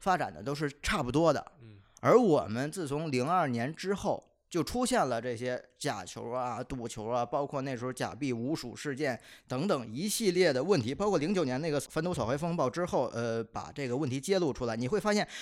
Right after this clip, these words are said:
Speaker 1: 自从我们世界杯出现左右的时候，出现了一系列假赌黑的问题，而日本的联赛一直是职业的、健康的去发展。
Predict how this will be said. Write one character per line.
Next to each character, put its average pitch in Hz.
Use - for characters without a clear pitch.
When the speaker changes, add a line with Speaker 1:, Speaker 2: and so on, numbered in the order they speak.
Speaker 1:
自 226
从 175
我 139
们 110
世 -
界 143
杯 156
出 190
现 139
左 117
右 147
的 113
时 101
候， 110
出 175
现 160
了 120
一 135
系 196
列 156
假 135
赌 147
黑 139
的 139
问 147
题， 113
而 143
日 180
本 117
的 107
联 107
赛 131
一 156
直 127
是 143
职 123
业 170
的、 117
健 156
康 143
的 131
去 110
发 180
展。 -